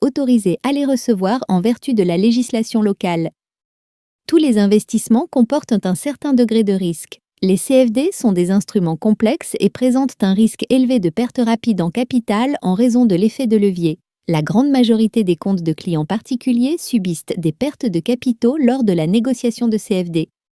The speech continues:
Vous devez vous assurer que vous comprenez comment les C F D fonctionnent et que vous pouvez vous permettre de prendre le risque élevé de perdre votre argent. Les actifs numériques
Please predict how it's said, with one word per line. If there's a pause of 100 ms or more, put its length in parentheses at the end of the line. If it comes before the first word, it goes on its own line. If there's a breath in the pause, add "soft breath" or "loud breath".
(540)
Vous
devez
vous
assurer
que
vous
comprenez
comment
les
C
F
D
fonctionnent (100)
et
que
vous
pouvez
vous
permettre
de
prendre
le
risque
élevé
de
perdre
votre
argent. (400)
Les
actifs
numériques